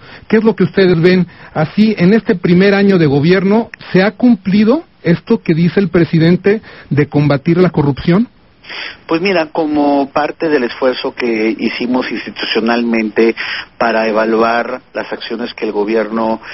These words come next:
Speaker 2: eh, en su primer año ha tomado en diferentes áreas, en el caso del combate a la corrupción, pues sí hemos señalado,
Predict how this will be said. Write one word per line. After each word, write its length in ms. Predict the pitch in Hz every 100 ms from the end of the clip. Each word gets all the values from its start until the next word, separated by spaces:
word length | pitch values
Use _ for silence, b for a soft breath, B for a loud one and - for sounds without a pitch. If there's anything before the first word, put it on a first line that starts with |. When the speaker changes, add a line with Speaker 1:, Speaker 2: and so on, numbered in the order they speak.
| B B
Speaker 2:
eh, 320 | - 110 104 104
en 60 |
su 160 | - 104
primer 340 | 110 110 120
año 540 | 120 120 117 113 110 -
ha 280 | 110 110 113
tomado 420 | - 110 110 110
en 80 | 110
diferentes 760 | 101 - - - 113 110 - -
áreas, 300 | 110 95 98 - B B B B B
en 180 | 123 127
el 240 | 131 135 117
caso 480 | 147 147 160 156
del 640 | 135 123 117 113 110 113 107
combate 380 | 117 113 123 139
a 40 |
la 120 | 131
corrupción, 720 | - 131 123 - 135 123 120 - B B B _ -
pues 140 | 143 -
sí 160 | 156
hemos 200 | 175 175 -
señalado, 880 | 143 127 131 135 135 143 143 139